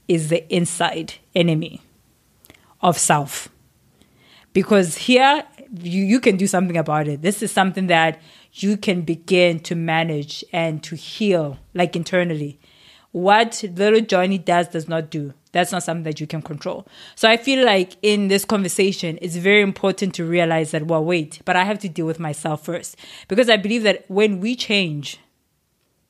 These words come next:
right, when we see, see ourselves correctly,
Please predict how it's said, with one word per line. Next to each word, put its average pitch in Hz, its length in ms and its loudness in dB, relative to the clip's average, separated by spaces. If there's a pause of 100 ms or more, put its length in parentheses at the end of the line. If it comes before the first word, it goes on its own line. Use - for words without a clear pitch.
(840)
right, 175 320 -2
when 208 260 2
we 240 100 0
see, 208 280 0
see - 220 -4
ourselves 196 360 0
correctly, 170 560 -6